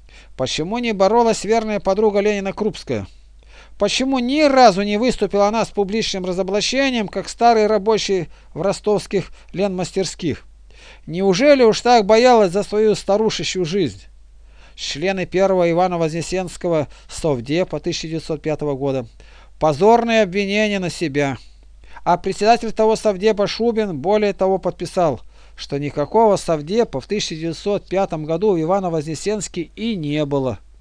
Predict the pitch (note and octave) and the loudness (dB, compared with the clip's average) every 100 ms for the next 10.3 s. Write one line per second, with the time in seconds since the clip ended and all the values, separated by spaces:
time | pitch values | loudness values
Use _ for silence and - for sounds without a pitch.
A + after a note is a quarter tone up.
0 | - - - - - - - F#3+ A3+ F#3 | -20 -20 -20 -20 -20 -20 -4 2 4 2
1 | F#3 F#3+ G#3 F3 F3+ F#3 F#3 - D#3+ D#3+ | -2 -2 0 0 -2 2 0 0 -8 -6
2 | E3 F3 D#3+ D3 C#3+ D#3 C#3+ D3 C3+ A#2+ | -2 0 -2 -6 -8 -8 -6 -4 -4 -4
3 | C3 G#2 - - - - - - - - | -6 -8 -14 -20 -20 -20 -20 -20 -20 -20
4 | - - F#3+ A#3 G#3+ E3 F3+ E3 F#3+ A3+ | -16 0 4 4 2 2 4 4 2 2
5 | B3+ - C#3 - D3 F#3 G3+ E3+ D#3 G3 | 2 0 -6 -6 -6 -2 -2 -2 -2 -2
6 | E3+ F3+ E3+ E3+ E3 E3 D#3 G#3 A3 - | -2 -6 -6 -6 -4 -4 2 4 4 2
7 | - - - A3+ B3 A3 - - E3 D#3+ | -14 -10 6 8 8 4 -2 -6 -4 -6
8 | - D#3 D3 D3 D3 C#3 A2 - F#2 - | -6 -4 -2 -2 0 -2 -2 -8 -14 -14
9 | - - - - G#3 D3 G#3+ A#3+ D#3 C3 | -20 -20 -6 2 2 2 0 2 2 0
10 | - - - | -4 -8 -10